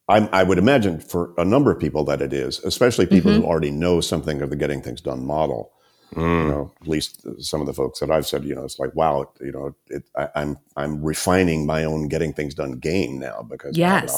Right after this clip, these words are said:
Speaker 1: opportunity to do that. And so, you know, there's certainly that,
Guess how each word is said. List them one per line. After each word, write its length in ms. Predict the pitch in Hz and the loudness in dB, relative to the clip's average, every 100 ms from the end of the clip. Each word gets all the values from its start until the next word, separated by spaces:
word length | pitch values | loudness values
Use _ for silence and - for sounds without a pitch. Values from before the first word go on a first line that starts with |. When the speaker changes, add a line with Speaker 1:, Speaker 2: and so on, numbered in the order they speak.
| - | -6
Speaker 1:
opportunity 400 | - 73 65 62 | -8 -8 -8 -10
to 60 | 60 | -12
do 220 | - 92 | -8 -4
that. 260 | 69 60 _ _ _ _ _ _ _ - | -4 -6 _ _ _ _ _ _ _ -6
And 140 | 80 | 2
so, 400 | 101 92 92 - - | 6 6 4 -4 -2
you 120 | 98 | 2
know, 280 | 80 80 78 82 | 2 2 -2 -4
there's 360 | 85 82 - 85 | 0 0 -4 0
certainly 240 | 110 90 80 | 2 4 4
that, 200 | 80 | 4